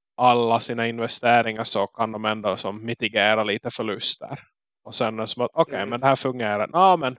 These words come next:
Speaker 1: vidare till nästa grej. Allting som ni inte har satt in i spel än, så det är resurser som vi äger och vi ser om vi kan inkorporera det i nästa produkt.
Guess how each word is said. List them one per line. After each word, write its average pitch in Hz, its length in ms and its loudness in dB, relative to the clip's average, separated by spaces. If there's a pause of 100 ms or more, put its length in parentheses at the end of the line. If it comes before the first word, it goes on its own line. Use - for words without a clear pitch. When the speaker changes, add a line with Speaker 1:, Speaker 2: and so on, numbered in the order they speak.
Speaker 1:
vidare 135 320 4
till 123 160 -6
nästa 101 360 -6
grej. 78 360 -8
Allting 135 460 0
som 131 220 0
ni 127 200 0
inte 120 220 -6
har 120 60 -4
satt 120 280 -6
in 113 140 -8
i 113 60 -10
spel 117 400 2
än, 98 300 2 (480)
så - 160 -6
det 110 100 4
är 110 260 6
resurser 117 400 -4
som 117 220 -2
vi 110 100 0
äger 104 380 2
och 104 120 -6
vi 113 40 -12
ser 113 220 2
om 101 80 -6
vi 104 60 -10
kan 110 200 -4
inkorporera 104 800 -2
det 87 120 -4
i 92 40 -4
nästa - 320 -10
produkt. - 440 -16